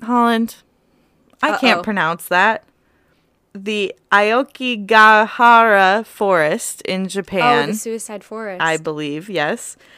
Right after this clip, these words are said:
Speaker 1: Others say it's just a nice trail.
Speaker 2: Oh, golly.
Speaker 1: But the entrance sign reads, "Enter this wild wood and view the haunts of nature." So,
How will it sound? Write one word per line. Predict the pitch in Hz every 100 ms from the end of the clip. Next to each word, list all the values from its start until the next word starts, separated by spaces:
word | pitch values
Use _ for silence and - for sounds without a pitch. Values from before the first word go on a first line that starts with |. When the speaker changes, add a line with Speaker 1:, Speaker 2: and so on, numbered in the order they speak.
| - - -
Speaker 1:
Others | 330 440 254 233
say | - 220 302
it's | 262 -
just | 254 311 -
a |
nice | 330 320 381 -
trail. | - 480 453 214 - - - _ _ - -
Speaker 2:
Oh, | -
golly. | - - 294 330
Speaker 1:
But | -
the | 359
entrance | 440 539 359 302 262
sign | - 208 208
reads, | 185 175 160 160 _
"Enter | 202 254 285 330
this | 277 190 -
wild | 175 180 214
wood | 208 175 165 156
and | 156 175
view | 156 180 190
the | 185
haunts | 160 170 156 165
of | 160
nature." | 170 160 - - 156 _ _
So, | - - 175 165 160